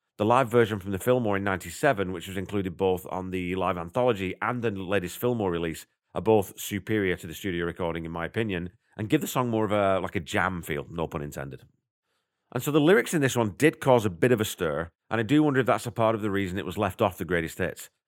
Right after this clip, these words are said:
You know, take back Vanessa Redgrave, take back Joe Piscopo, take back Eddie Murphy, give 'em all some place to go.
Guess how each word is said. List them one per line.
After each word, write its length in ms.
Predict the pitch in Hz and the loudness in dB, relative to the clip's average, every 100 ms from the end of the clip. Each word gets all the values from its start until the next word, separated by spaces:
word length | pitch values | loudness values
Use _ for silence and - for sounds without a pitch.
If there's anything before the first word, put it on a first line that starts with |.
| _ | _
You 60 | 104 | -4
know, 80 | 85 | -4
take 300 | - 104 82 | 0 0 2
back 220 | 101 92 | 0 0
Vanessa 300 | 95 98 98 | -4 -6 -2
Redgrave, 520 | 92 90 87 85 87 | -2 -2 -2 -2 -2
take 300 | - 95 73 | -4 -6 -2
back 180 | 92 - | -4 -4
Joe 160 | 90 90 | -4 -6
Piscopo, 640 | 85 - 85 87 85 80 - _ | -6 -10 -10 -4 -2 -4 -8 _
take 240 | - 123 85 | 2 2 4
back 180 | 104 104 | 0 2
Eddie 140 | 92 | 0
Murphy, 460 | 78 82 85 82 76 | 0 -4 -2 -4 -2
give 200 | 87 87 | -2 -2
'em 120 | 85 | 0
all 120 | 82 | -2
some 200 | 76 80 | -2 -6
place 240 | 85 78 - | -4 -6 -6
to 80 | |
go. 280 | 73 71 65 | -8 -8 -10